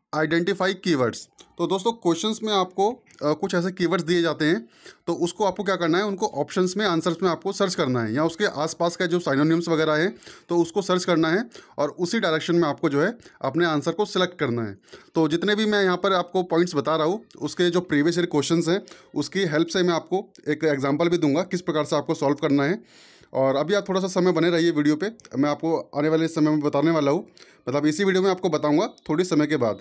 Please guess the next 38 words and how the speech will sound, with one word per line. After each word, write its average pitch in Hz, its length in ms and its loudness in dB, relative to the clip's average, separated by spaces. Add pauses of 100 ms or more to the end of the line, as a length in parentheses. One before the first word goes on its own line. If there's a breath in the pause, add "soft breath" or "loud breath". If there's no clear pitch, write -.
(140)
पहले 147 160 0
हम 165 140 0
देख 156 160 0
लेते 165 140 0
हैं 196 60 2
वो 208 60 -2
कौन 165 200 0
कौन 156 160 2
सी 202 180 -4 (340 loud breath)
टिप्स 196 280 -2
हैं 185 140 4
and 180 120 -2
ट्रिक्स 180 240 -2
हैं 226 180 -2 (240 loud breath)
जिसके 151 240 -2
अस-, 165 360 -2
अ, - 20 -2
मदद 151 480 2
से 175 80 0
हम 175 140 2
आसानी 147 280 2
से 202 180 -2 (520 loud breath)
नेट 151 240 0
एग्जाम 151 260 0
में 180 140 2
आसानी 151 300 0
से 175 100 -2
तुक्का 170 240 -4
लगा 143 200 2
सकते 120 280 -8
हैं। 98 200 -10 (500 loud breath)
और 131 160 0
उसके 160 220 -4
बाद 196 120 0
है 196 60 -6
दोस्तों 185 440 -4
एलिमिनेशन 170 400 2
मेथड। 131 380 -2